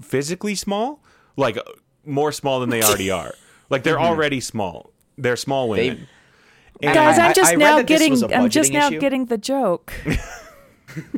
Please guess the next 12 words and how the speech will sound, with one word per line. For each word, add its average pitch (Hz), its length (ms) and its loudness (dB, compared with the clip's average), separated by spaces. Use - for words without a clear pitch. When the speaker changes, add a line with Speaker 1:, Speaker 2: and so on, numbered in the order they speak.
Speaker 1:
And, 185 340 -2
and 190 420 -8
so 208 420 -4
it's, 196 260 -4
I 190 100 -4
mean, 185 160 -6
it's 175 160 -8
a 175 60 -10
story 196 420 -6
about, 143 520 -4
you 147 140 -6
know, 120 300 -6